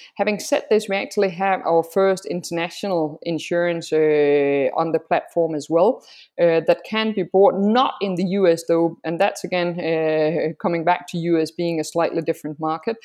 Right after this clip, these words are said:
Uh, but except from the U S, it's actually a global insurance, um, that, that can be signed, uh, up upon, uh, from around the world, uh, and also covers you on a global level. So, so we are currently focusing on Southeast Asia. We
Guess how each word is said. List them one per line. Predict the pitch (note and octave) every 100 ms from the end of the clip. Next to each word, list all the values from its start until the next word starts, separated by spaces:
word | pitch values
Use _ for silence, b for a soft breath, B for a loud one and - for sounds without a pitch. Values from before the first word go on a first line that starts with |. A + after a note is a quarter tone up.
| B B -
Uh, | F3 E3+ E3 E3 E3
but | F3
except | F3 - - -
from | F#3
the | F3
U | F#3 F3+
S, | E3+
it's | E3+ -
actually | F3+ - F3 D#3+
a |
global | D3 F3 F3
insurance, | D#3+ D3 - D#3+ G3+ G#3+ -
um, | E3+ E3 D#3+ D3+ D#3 D3 -
that, | D#3+ D#3 -
that | D#3+ D#3 - -
can | E3+
be | D#3 D#3+
signed, | - E3+ E3+ E3+ D#3
uh, | - D#3 D3+ -
up | D#3+
upon, | D#3 - D#3 D3+ D3+ D#3
uh, | D3+ D3 C#3 C#3+ C#3+ -
from | D#3+ D3+
around | D3+ D3+ -
the | C#3+
world, | D3+ E3+ G3 -
uh, | D3 D#3 D3
and | D#3+ D3
also | E3 E3+ E3+
covers | - F3+ F3 -
you | D#3
on | - D3
a |
global | C#3+ D#3 D#3 C#3
level. | C3 C#3 - b b b b b -
So, | - F#3 F3 E3+
so | -
we | F#3+ G3
are | F#3+
currently | C4 C4+ A#3+
focusing | A3 G#3 G#3 G3+ F#3
on | E3+
Southeast | E3 F3+ F3 F3+ E3+ -
Asia. | G#3+ G#3 G#3+ G3+ G3 F3+
We | F3 E3+